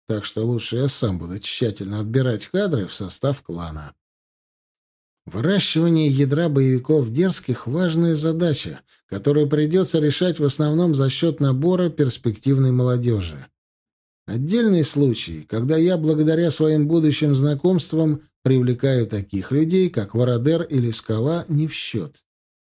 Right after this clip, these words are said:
Это уникальные прецеденты. Мы даем привлеченной молодежи невероятно мощный источник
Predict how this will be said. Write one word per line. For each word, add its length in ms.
Это 280
уникальные 680
прецеденты. 960
Мы 180
даем 360
привлеченной 680
молодежи 640
невероятно 800
мощный 460
источник 680